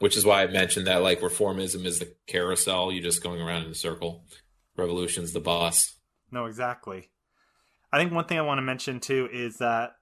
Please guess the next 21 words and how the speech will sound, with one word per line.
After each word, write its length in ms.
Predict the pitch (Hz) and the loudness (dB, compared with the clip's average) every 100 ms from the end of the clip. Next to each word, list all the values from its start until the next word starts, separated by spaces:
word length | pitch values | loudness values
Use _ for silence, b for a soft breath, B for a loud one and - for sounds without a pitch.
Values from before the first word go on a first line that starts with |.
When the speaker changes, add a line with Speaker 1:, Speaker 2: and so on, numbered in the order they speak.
| _ _ - | _ _ -4
Speaker 1:
Go 100 | 85 | -2
ahead. 300 | 85 85 - | -2 -6 0
Speaker 2:
part 180 | 151 147 | 4 6
of 40 | |
the 60 | 143 | 4
reason 260 | 135 143 | 0 -2
I'm 360 | 123 123 120 110 | 0 -2 -4 -10
such 560 | - - - 135 123 - | -16 -14 0 2 2 -2
an 140 | 143 120 | -8 -4
anti-work 640 | 123 117 131 120 113 110 | -2 -2 -2 0 2 0
activist, 480 | 113 110 135 156 160 | 0 -2 -2 -4 -2
it's, 220 | 175 - | -6 -6
it's 200 | 185 170 | -6 2
not 160 | 247 247 | 2 2
because 240 | 240 196 | 4 4
I 80 | 170 | 2
don't 320 | 131 143 127 | 0 -2 0
like 440 | 123 117 123 - 117 | 2 2 0 -6 -2
work. 320 | 107 92 - | -2 -2 -2
I 100 | 120 | 0
actually, 640 | 127 151 - 170 160 135 | 2 0 -2 -4 -6 -6